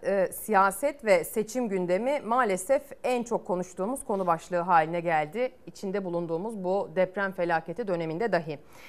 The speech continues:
Şimdi stüdyoda arkadaşım Ozan Gündoğdu var. Fox Haber ekonomi ve siyaset yorumcusu. Kendisiyle aslında bu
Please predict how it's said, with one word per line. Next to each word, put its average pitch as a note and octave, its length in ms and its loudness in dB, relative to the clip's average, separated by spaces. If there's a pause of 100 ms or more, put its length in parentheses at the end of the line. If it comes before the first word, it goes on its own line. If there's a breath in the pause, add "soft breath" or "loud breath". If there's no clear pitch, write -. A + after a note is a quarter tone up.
(140 loud breath)
Şimdi D4+ 220 -4
stüdyoda D4 420 -2
arkadaşım C#4 480 0
Ozan C4 320 2
Gündoğdu G#3 440 0
var. A3+ 200 4
Fox A3 220 -4
Haber G#3 260 0
ekonomi G3 440 -4
ve F#3 200 0 (100)
siyaset F#3 420 0
yorumcusu. E3+ 600 -2 (340 loud breath)
Kendisiyle C4 520 0
aslında B3 480 -2
bu C4 220 0